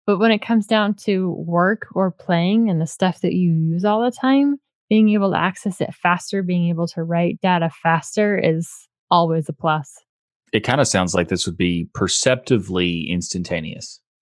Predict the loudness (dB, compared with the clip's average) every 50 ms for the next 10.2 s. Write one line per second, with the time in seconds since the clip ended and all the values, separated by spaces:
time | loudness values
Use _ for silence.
0 | _ -16 -16 -12 -8 -6 -2 2 2 4 4 4 2 2 0 -4 -4 -4 0 2
1 | 2 2 2 0 -2 -2 -2 -2 -2 -4 -2 -2 -2 -2 -2 -2 -4 -6 -4 -4
2 | -4 -4 -4 _ _ _ _ _ _ _ _ 0 4 4 4 4 4 4 4 6
3 | 6 6 6 4 2 2 2 0 0 0 0 -2 -2 -2 -2 -4 -6 -8 -8 -8
4 | -10 -10 -8 -8 -8 -6 -4 -2 -2 -2 -2 -4 -10 -14 -16 -18 -18 _ _ _
5 | _ _ _ _ _ -6 -4 -2 -2 -4 -6 -10 _ _ -12 -8 -2 0 2 2
6 | 4 2 0 -2 -2 -2 -2 -2 -2 -4 -6 -8 -10 -12 _ _ _ _ _ _
7 | _ 0 2 4 4 4 2 2 0 0 -2 -2 -4 -4 -6 -4 -2 0 2 2
8 | 2 4 4 2 2 2 0 -2 -4 -4 -4 -4 -2 -2 -2 -4 -4 -2 -2 0
9 | 0 -2 -2 -4 -6 -4 -6 -6 -6 -10 -10 -8 -8 -8 -8 -8 -8 -6 -6 -4
10 | -4 -6 -8 -10